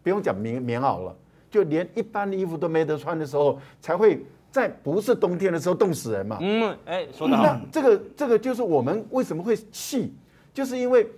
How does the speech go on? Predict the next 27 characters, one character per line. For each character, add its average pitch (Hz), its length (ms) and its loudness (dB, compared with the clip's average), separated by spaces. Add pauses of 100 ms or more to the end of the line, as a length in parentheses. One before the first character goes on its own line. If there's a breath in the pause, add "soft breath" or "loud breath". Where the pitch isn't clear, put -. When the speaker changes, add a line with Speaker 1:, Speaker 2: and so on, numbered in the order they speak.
(560 loud breath)
Speaker 1:
八 277 160 2
百 254 160 6
多 262 160 6
人 247 100 8
是 233 100 -2
白 190 280 2
死 160 360 -4
的 127 100 2
嘛。 147 280 0 (340 soft breath)
因 254 120 2
为 269 180 0 (300 soft breath)
所 233 360 4
有 208 200 4
的 147 140 0
证 196 260 2
据 185 160 -6
都 175 120 -4
告 180 160 0
诉 165 120 -2
你， 127 100 0
尤 160 100 0
其 165 140 0
是 160 100 -4
科 175 180 -4
学 143 140 -6
证 135 220 -2
据， 131 240 -2